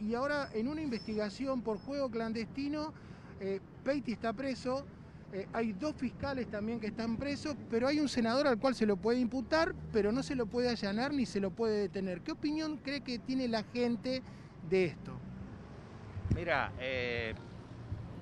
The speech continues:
Speaker 2: tendría que ser un sociólogo para respondértelo. Eh, hay un tema de gravedad institucional en la provincia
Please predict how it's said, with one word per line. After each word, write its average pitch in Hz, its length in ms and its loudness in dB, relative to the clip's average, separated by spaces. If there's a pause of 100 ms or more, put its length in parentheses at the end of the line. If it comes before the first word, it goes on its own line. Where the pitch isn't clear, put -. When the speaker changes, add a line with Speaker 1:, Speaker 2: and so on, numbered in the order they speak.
(260)
Speaker 2:
tendría 131 360 -2
que 117 100 0
ser 139 240 -2
un 123 60 -2
sociólogo 117 600 2
para 107 200 0
respondértelo. 113 920 -2 (840)
Eh, 117 440 -4
hay 185 200 2
un 165 580 -4 (460)
tema 190 260 0
de 160 80 6
gravedad 147 320 4
institucional 143 720 -2
en 139 140 0
la 123 100 2
provincia 175 720 0